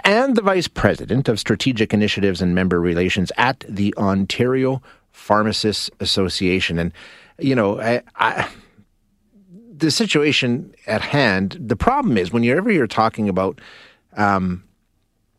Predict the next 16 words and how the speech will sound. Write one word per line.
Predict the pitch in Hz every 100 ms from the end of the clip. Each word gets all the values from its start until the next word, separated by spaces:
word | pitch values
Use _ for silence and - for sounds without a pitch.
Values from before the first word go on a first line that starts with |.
| _ - -
things | 135 156 139
like | 120
this | 131 120
and | 107
saying, | 110 113
"Okay, | 107 117
we've | 104 120
got | 143 127
a |
better | 95 123 135
way | 113 104
possibly | - 104 98 101 101 95
of | 92 87
doing | 87 131 160 90
this," | 82 -
it, | 139 131 -